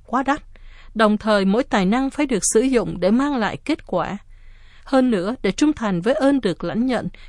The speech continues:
cần có can đảm thay đổi, đừng mất can đảm.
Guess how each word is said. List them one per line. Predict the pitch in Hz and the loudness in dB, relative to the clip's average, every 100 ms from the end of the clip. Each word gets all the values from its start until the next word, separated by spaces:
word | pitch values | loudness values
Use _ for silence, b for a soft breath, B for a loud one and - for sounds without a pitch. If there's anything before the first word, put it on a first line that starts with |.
| - | -4
cần | 208 175 | 0 0
có | 262 | -2
can | 320 285 277 | -4 -4 -2
đảm | 220 147 214 | -2 -4 -6
thay | - 277 | -4 -2
đổi, | 226 165 - 220 b b - | -2 -2 -4 -8 b b -4
đừng | 196 160 175 | -2 0 -2
mất | 254 - | -4 -6
can | - 247 240 | -4 -4 -2
đảm. | 151 123 | -4 -6